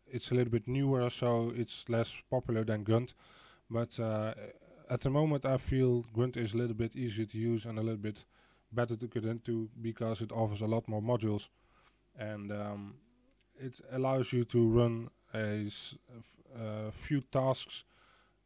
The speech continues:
from a single file and use the command line to get it going.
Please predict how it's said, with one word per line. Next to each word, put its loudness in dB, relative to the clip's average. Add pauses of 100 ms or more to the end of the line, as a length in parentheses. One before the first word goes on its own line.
(180)
from -4
a -4
single -2
file -2
and -6
use -4
the -8
command -4
line -2
to -4
get -4
it -4
going. -2